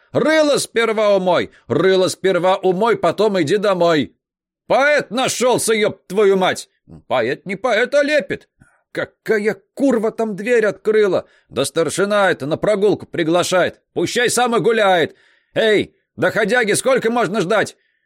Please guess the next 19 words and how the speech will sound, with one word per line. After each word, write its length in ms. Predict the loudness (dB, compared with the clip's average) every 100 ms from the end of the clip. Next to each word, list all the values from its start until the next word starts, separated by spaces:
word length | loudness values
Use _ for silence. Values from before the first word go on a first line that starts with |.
| _ -8
Кончай 440 | -4 -4 -2 -2
волынить, 520 | 0 0 0 0 -4 -2
товарищ 400 | 0 0 0 -2
младший 400 | -2 0 -2 -2
лейтенант, 480 | -2 -2 -2 -4
на 160 | 0 2
улице 340 | 2 0 -2
чечётку 500 | -2 -2 0 0 0
в 60 | -2
сапогах 460 | -2 -2 -2 -2 -2
бьёт! 440 | 0 0 0 -4 _ _ _ _ _
Шесто 480 | -18 -12 -8 -2 -2
колено 480 | 0 0 0 0 -2
исполняет. 720 | 0 0 0 0 -2 -4 -10 _ _ _ _ -8
Раньше 520 | -2 -2 -2 -4 0
выйдем, 520 | 0 0 -2 -4 -10 -10
раньше 460 | -2 -2 -2 -2 0
занятий 520 | 0 0 -2 0 -2
отпустят. 720 | -2 -4 -4 -4 -4 -10